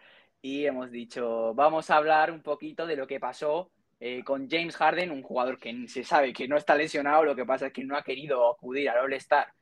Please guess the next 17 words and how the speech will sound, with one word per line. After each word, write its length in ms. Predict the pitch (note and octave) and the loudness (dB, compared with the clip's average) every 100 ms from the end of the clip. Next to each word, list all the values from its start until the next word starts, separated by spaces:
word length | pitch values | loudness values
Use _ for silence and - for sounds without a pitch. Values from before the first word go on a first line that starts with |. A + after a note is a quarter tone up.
| _ _ _ | _ _ _
por, 320 | D3+ C#3 A#2 - | 2 2 0 -8
eh, 260 | C3 C3 | -4 -4
la 200 | B2 C3+ | -2 -2
tremenda 380 | C3+ C3+ D3 D#3 | -2 -2 -2 0
vergüenza 460 | C#3+ C3+ D#3+ D3 A#2+ | 0 0 -6 -6 -6
que 80 | B2+ | 0
le 60 | |
ha 40 | D3 | 2
dado 180 | B2 | 2
quedarse 420 | - C3+ C#3+ D3+ C#3+ | -2 0 0 0 -4
el 40 | |
último 380 | D#3 C#3 B2+ A#2+ | -6 -6 -6 -6
e 60 | |
irse 140 | C3 - | -6 -6
al 120 | D#3 | -6
Team 180 | C3+ C3+ | -6 2
LeBron. 420 | D3 D#3 G3 A3+ | 2 4 2 0